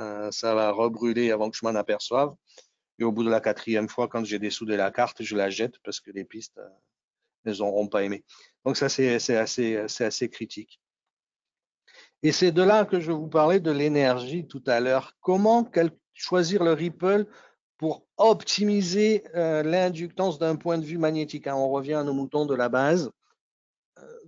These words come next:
comment la choisir pour que mon inductance soit, euh, le mieux possible ? Ben, je me sers de l'é-, de l'énergie stockée à l'intérieur, un demi de L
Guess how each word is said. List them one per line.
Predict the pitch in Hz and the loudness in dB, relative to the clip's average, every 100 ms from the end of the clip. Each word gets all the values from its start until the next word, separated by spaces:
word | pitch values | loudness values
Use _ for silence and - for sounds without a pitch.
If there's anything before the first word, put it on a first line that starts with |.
| _ | _
comment | - 190 196 208 196 | 2 4 6 4 6
la | 180 | 4
choisir | - 170 170 147 196 214 - | 4 4 4 2 0 -2 0
pour | 175 - | -2 0
que | |
mon | 165 165 160 | 0 0 0
inductance | 156 151 151 165 185 - 180 | -2 -4 -4 -2 -2 -2 -2
soit, | 160 - 135 139 156 180 156 | -4 0 2 4 2 0 -2
euh, | 135 127 123 127 123 120 117 117 117 117 117 113 113 | -2 -2 -4 -6 -4 -4 -4 -4 -6 -6 -8 -8 -6
le | 120 147 | -2 -2
mieux | 139 160 | 0 -2
possible ? | - 120 - 123 170 175 _ _ _ _ _ _ - | 0 -4 -4 -6 -6 -8 _ _ _ _ _ _ -4
Ben, | 120 123 | -2 0
je | 127 | 0
me | 139 | 0
sers | 139 - 220 202 | 2 4 4 4
de | 165 | 4
l'é-, | 151 143 139 135 | 4 4 4 2
de | 131 | 2
l'énergie | 135 147 139 135 120 175 | 2 4 2 0 -2 -6
stockée | 180 - 135 131 170 160 | -8 0 0 2 2 4
à | |
l'intérieur, | 131 120 123 120 139 147 | 2 0 0 0 -2 -2
un | 131 | -2
demi | 123 123 127 147 151 | -2 -4 -4 -4 -6
de | 123 117 113 | -6 -6 -4
L | 143 139 131 | 0 2 2